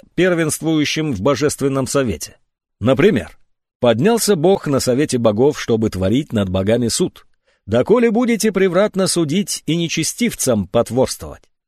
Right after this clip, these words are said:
Я сказал: вы боги, все вы сыны Всевышнего, и всё же вы умрёте как люди, как любой из правителей падёте".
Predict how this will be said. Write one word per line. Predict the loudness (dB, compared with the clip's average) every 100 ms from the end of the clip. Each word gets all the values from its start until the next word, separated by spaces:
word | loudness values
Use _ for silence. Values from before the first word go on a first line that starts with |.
| _ _
Я | 2 2
сказал: | 4 0 2 2 2
вы | 0 2
боги, | 2 2 -2 -14 _
все | -6 0 2
вы | 2
сыны | 0 0 0 0 -4
Всевышнего, | -2 0 0 -2 -6 -8 -16 _ _ _
и | -6
всё | -4 0 0
же | 2
вы | 2 2
умрёте | 2 0 0 0 0
как | -2 0
люди, | 0 2 0
как | -2 -2
любой | -2 2 2 2
из | -2 -4
правителей | 0 0 0 -2 -2 -2 -2
падёте". | 0 -2 4 2 2 -10